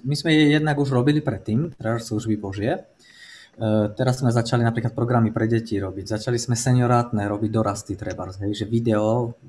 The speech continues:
zostriháme z celého seniorátu a potom v podstate my máme potom s mladými meeting, kde sa spoja naši, hej, že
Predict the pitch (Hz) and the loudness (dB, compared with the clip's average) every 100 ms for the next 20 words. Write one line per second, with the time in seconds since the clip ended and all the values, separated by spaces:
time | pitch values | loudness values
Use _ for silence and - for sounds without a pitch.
0 | 113 113 107 - 113 110 113 - 120 107 | -12 -10 -8 -2 0 0 -2 -2 -2 0
1 | 104 101 110 123 - 156 214 _ - _ | -4 -2 -2 -2 -2 -6 -8 _ -20 _
2 | - - _ - 117 127 113 113 104 110 | -20 -20 _ -6 -2 0 -2 -2 -4 -4
3 | - 104 104 104 104 104 107 104 104 104 | -2 -2 -2 -2 -4 -4 -4 -4 -2 -2
4 | 104 104 101 104 104 101 101 98 95 - | -2 -4 -4 -4 -4 -4 -4 -6 -8 -8
5 | 104 101 95 92 95 98 98 98 | -4 -2 -2 -4 -8 -8 -6 -6